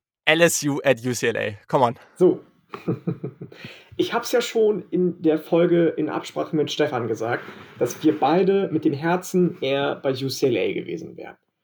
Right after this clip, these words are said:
Speaker 2: Ich glaube
Speaker 1: Ja, gut.
Speaker 2: auch, dass U C L A eine Chance hat, tatsächlich. Wenn das Run-Game so funktioniert wie gegen Hawaii, um Gottes Willen, die Defensive von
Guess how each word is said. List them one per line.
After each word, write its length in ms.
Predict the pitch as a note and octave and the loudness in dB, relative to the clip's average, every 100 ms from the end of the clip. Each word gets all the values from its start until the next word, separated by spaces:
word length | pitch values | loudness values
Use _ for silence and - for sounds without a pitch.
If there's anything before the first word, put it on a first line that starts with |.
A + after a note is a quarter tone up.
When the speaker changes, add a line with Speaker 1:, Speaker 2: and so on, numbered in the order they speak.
| _ _ _ - | _ _ _ -12
Speaker 2:
Ich 160 | - - | -8 -4
glaube 300 | C#3+ E3 A#3+ | 0 2 2
Speaker 1:
Ja, 100 | - | 0
gut. 60 | D#3 | 2
Speaker 2:
auch, 220 | F3 - | 0 0
dass 220 | D#3 - | -4 0
U 100 | E3+ | 0
C 180 | F3 D#3+ | 2 4
L 160 | F3 | 4
A 340 | - C3 E3+ - _ _ _ _ _ _ _ - | 4 2 0 -4 _ _ _ _ _ _ _ 0
eine 80 | E3+ | 0
Chance 560 | E3+ C3+ A2 G2+ - | 2 0 0 -4 -10
hat, 240 | G2+ - - _ _ | -10 -12 -20 _ _
tatsächlich. 760 | - A2 - G2 - - - - _ _ | -12 -10 -6 -8 -8 -10 -10 -14 _ _
Wenn 300 | C#3+ C#3+ F#3+ | 0 2 2
das 240 | F3 D3+ - | 2 0 2
Run-Game 640 | C#3 F#3 F3+ F3 F3+ D#3+ - | 2 2 2 4 4 0 -4
so 240 | C3 D3 | 0 2
funktioniert 880 | F#3+ - E3 D#3+ D3+ D3 D#3+ F#3 F3+ | 2 0 -2 -2 -6 0 2 2 -2
wie 140 | C3 C3+ | -10 -6
gegen 320 | C#3+ B2 A#2 | -4 -4 -2
Hawaii, 480 | B2 A2+ A2+ C3 - - _ _ | 0 0 2 0 -2 -8 _ _
um 180 | C#3+ C3+ | -2 0
Gottes 380 | D#3 D3+ D3+ - | 0 0 -4 -2
Willen, 220 | D3 A#2 | 0 0
die 100 | A#2+ | 0
Defensive 720 | D3+ F3 C#3 B2 C3 C3+ E3 | 2 2 0 -6 -4 0 0
von 480 | E3+ C#3 C3 B2+ | -2 -4 -4 -6